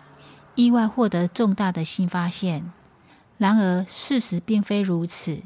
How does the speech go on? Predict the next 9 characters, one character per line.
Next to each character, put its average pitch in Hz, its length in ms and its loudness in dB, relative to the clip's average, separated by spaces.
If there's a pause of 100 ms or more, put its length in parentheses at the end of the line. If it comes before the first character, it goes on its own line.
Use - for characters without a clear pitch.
(640)
那 269 160 4
些 269 280 0
灵 190 300 2
光 220 220 2
闪 170 240 -2
现 202 220 0
的 175 100 -2
时 165 260 -6
刻， 190 360 -4